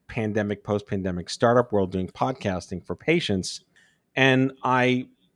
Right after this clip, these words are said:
I did a doc, I'll, I'll do a plug for my documentary called The Cancer Mavericks. It was an eight-part narrative series we did with, um, former P B S head of podcasts.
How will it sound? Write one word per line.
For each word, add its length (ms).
I 80
did 200
a 40
doc, 320
I'll, 200
I'll 120
do 100
a 60
plug 280
for 80
my 120
documentary 600
called 200
The 60
Cancer 380
Mavericks. 500
It 40
was 140
an 100
eight-part 400
narrative 340
series 300
we 60
did 100
with, 260
um, 300
former 260
P 200
B 160
S 240
head 100
of 80
podcasts. 760